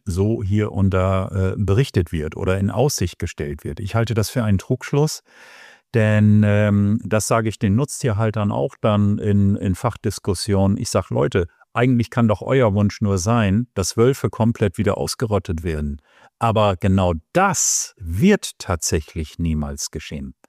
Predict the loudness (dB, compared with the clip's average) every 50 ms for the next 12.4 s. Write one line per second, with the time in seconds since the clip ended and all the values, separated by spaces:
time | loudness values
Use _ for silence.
0 | _ _ _ _ _ _ _ _ _ _ _ -4 -2 -2 -2 0 0 0 2 2
1 | 0 2 2 0 0 2 0 0 0 -2 -2 0 0 2 4 4 4 4 4 4
2 | 4 2 2 0 0 -2 -4 -4 -2 0 0 0 0 0 0 0 0 2 2 0
3 | 0 0 0 -2 0 2 0 0 0 -4 -10 -8 -6 -2 0 2 2 0 0 -2
4 | -2 -2 0 2 2 2 2 0 -4 -4 -4 -2 -2 0 -2 0 0 0 0 0
5 | 0 0 0 0 2 2 0 0 0 -2 -2 -2 -2 -2 0 -2 0 0 2 0
6 | -2 -2 -2 -2 2 4 4 6 6 4 4 2 0 -2 _ -18 -20 -20 -20 _
7 | _ -4 -2 -2 0 2 2 2 4 2 2 0 -2 -2 -2 -4 -4 -4 -4 0
8 | 2 2 4 4 2 2 0 0 0 0 0 0 -2 -2 -2 -2 -2 -2 -2 -2
9 | -2 -2 -2 -2 -4 -2 -2 -2 0 0 0 -2 -4 _ _ -20 -20 -20 _ _
10 | _ -2 -2 -2 0 0 2 4 4 4 4 2 0 0 0 2 2 4 2 2
11 | 0 0 -2 0 0 0 0 0 0 -2 -2 0 0 0 2 0 2 2 0 0
12 | 0 0 0 2 4 4 2